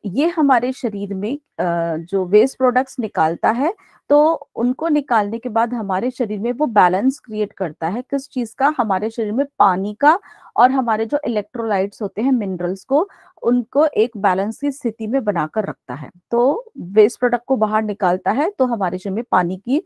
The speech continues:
और हमारे इलेक्ट्रोलाइट बैलेंस जो बने रहे, तो ये उसका मेन काम है। तो हमने अभी बात करी थी हमारी किडनी के बारे में, यहाँ पर हम देखेंगे तो दो किडनी है, आप देख रहे हो, जो कि, अ,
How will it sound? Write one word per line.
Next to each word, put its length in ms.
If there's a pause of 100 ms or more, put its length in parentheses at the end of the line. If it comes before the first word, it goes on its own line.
(380)
और 200
हमारे 280
इलेक्ट्रोलाइट 500
बैलेंस 580
जो 180
बने 320
रहे, 240 (380)
तो 80
ये 220
उसका 520 (460)
मेन 280
काम 380
है। 200 (1200)
तो 60
हमने 260
अभी 160
बात 260
करी 220
थी 120
हमारी 360
किडनी 420
के 120
बारे 260
में, 120
यहाँ 240
पर 140
हम 180
देखेंगे 500 (420)
तो 440 (140)
दो 320
किडनी 480
है, 180 (140)
आप 120
देख 360
रहे 220
हो, 240
जो 200
कि, 360 (480)
अ, 460